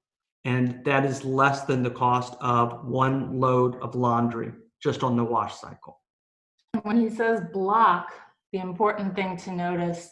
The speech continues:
Speaker 2: note is that, um, there is actually zero humidity inside of the pedal.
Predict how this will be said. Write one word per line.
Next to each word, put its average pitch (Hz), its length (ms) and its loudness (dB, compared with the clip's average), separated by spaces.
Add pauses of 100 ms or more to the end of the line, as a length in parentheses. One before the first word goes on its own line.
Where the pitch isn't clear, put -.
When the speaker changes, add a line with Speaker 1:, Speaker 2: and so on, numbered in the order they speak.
Speaker 2:
note 202 440 2
is 180 280 -4
that, 170 400 4 (320)
um, 175 340 0
there 196 180 0
is 180 180 -4
actually 196 920 2
zero 208 680 0
humidity 190 640 -2
inside 175 420 0
of 180 100 -8
the 180 60 -10
pedal. 226 300 -4